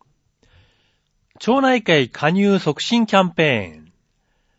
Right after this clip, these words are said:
町内会に加入しましょう。町内会は区域内の住人が住みやすい環境を作るために話し合い、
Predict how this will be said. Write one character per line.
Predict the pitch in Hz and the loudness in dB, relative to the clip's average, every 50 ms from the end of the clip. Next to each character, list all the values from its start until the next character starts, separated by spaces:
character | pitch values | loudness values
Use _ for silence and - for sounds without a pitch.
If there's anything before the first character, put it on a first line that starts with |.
| _ _ _ _ _ _ | _ _ _ _ _ _
町 | - - 165 247 | -2 0 2 4
内 | 269 - 262 226 | 4 2 2 2
会 | - 208 202 190 180 | 4 4 4 4 2
に | 175 170 165 | 0 -2 -2
加 | 165 - 151 156 | -4 -4 -4 -2
入 | 180 196 185 | -2 -2 -2
し | 170 - 151 | -2 -2 -2
ま | 147 143 | -4 -2
し | - - | -2 -2
ょ | 117 101 90 80 78 _ | -4 -4 -4 -8 -16 _
う。 | _ _ _ _ _ _ _ _ _ _ _ _ _ _ _ _ _ _ _ _ _ _ _ _ _ - | _ _ _ _ _ _ _ _ _ _ _ _ _ _ _ _ _ _ _ _ _ _ _ _ _ -6
町 | - 185 208 | -4 -2 2
内 | 208 208 196 | 2 2 2
会 | 170 175 160 147 | 2 0 0 0
は | 139 139 139 135 - _ _ _ _ _ _ _ | 2 2 0 0 -2 _ _ _ _ _ _ _
区 | - 226 | -4 0
域 | 262 262 226 - - 240 | 0 0 -2 -2 -4 2
内 | 240 226 190 165 | 4 4 4 4
の | 139 120 | 2 -2
住 | 110 113 123 143 151 | -4 -6 -4 -4 -4
人 | 160 151 147 143 135 | -2 -4 -4 -4 -2
が | 131 127 127 123 - _ _ _ _ _ _ | -2 -2 -2 -4 -8 _ _ _ _ _ _
住 | - - - 143 175 | -20 -12 -6 -4 -2
み | 220 | 0
や | 254 262 233 | 0 -2 -2
す | - 277 | -2 -4
い | 269 226 | -6 -4
環 | - 196 208 202 196 | -2 -2 -2 -2 -2
境 | 196 - 208 196 190 | -4 -4 -2 -2 -2
を | 180 | -2
作 | 170 - - - 220 | -4 -6 -8 -4 -4
る | 208 180 | -4 -2
た | - 156 151 | -2 -4 -2
め | 151 151 | -2 -2
に | 139 127 | -4 -4
話 | - 120 127 135 127 | -4 -4 -4 -4 -4
し | - - 139 | -6 -4 -4
合 | 123 117 | -2 -2
い、 | 113 110 | -2 -6